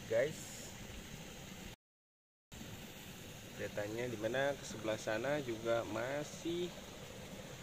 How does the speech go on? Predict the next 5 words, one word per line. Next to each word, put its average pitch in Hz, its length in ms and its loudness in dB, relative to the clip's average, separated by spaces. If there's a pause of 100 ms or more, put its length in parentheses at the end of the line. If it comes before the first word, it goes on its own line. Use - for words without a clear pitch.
(120)
ada 127 480 6 (1800)
kurang 151 320 12
lebih 160 400 10
tujuh 135 400 8 (400)
ribu 151 240 8